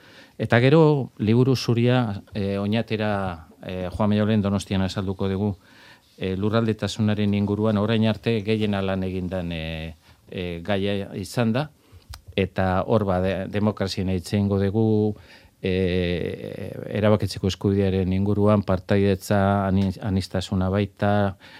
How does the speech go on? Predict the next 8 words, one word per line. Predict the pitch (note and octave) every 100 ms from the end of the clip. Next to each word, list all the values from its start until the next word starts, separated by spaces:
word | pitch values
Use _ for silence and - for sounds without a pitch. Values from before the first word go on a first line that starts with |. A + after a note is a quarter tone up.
| -
lurraldean | G#2+ G#2+ A#2+ A#2 A2+ A2 A2 G#2+ G#2
arteko, | G#2+ G2+ G#2 - G2+ G2 F#2 - - - - -
e, | G#2 G2+ G2+
harremanak, | G2 A2 A2 A#2 D3 - - _ _ _ _
eta | G#2+ -
guzti | G#2 A#2 - B2+
horrekin | A#2 A2+ G#2+ B2
Oñatira | G#2+ G#2+ G#2+ G2 F2+